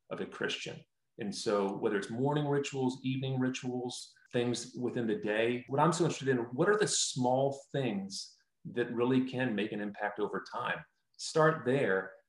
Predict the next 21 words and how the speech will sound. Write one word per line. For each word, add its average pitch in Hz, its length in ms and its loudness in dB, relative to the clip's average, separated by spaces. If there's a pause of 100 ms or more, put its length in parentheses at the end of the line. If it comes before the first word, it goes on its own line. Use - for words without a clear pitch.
(200)
And, 98 280 2
uh, 92 360 -2 (460)
it 127 120 -6
doesn't 127 260 4
have 127 300 -4
to 113 80 -2
be, 104 580 -4
you 120 100 -4
know, 101 240 -2
okay, 107 360 -4 (260)
some 120 240 -2
program, 113 460 2
you 123 180 -4
have 120 120 -4
to 117 120 0
invest 107 480 0
two 135 200 2
hours, 104 640 0
you 110 80 -6
know, 101 120 0
of 101 140 0